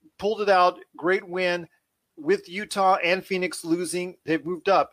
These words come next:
second place overall in the N B A, a game and a half behind Utah.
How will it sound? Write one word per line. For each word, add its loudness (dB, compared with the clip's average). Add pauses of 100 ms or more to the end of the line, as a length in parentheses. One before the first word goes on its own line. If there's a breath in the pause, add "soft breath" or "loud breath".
second -2
place -2 (100)
overall 4
in -4
the -4
N -4
B -2
A, -2
a -4
game -4
and -6
a -10
half -6
behind -6
Utah. 0